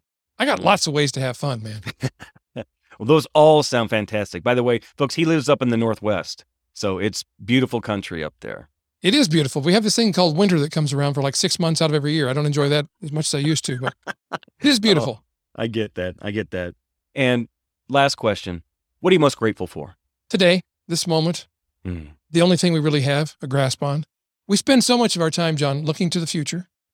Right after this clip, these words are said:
Speaker 1: which has not arrived yet. We have no control over it, really. We have some control over what we do.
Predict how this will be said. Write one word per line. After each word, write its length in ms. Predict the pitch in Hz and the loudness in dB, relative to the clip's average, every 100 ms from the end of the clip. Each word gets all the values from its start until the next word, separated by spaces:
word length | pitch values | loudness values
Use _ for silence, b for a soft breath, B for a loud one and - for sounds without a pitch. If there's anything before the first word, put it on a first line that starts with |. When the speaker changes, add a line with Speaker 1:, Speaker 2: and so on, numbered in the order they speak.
| _ | _
Speaker 1:
which 320 | 151 - - | -6 -4 -4
has 160 | 160 151 | -4 0
not 160 | 165 | 2
arrived 280 | 156 151 143 | 4 2 4
yet. 160 | 151 170 | 0 0
We 80 | 147 | -2
have 120 | 147 | 0
no 120 | 151 | -2
control 360 | 131 - 151 143 | -2 0 2 2
over 180 | 131 | -2
it, 40 | 160 | -2
really. 240 | 156 139 | 0 0
We 140 | 143 156 | 0 0
have 160 | 151 | 2
some 180 | 208 202 | 2 2
control 300 | 175 170 170 | 0 -2 -2
over 80 | 151 | 0
what 160 | 156 | -2
we 240 | 151 208 185 | 2 2 4
do. 260 | 135 127 | 0 -2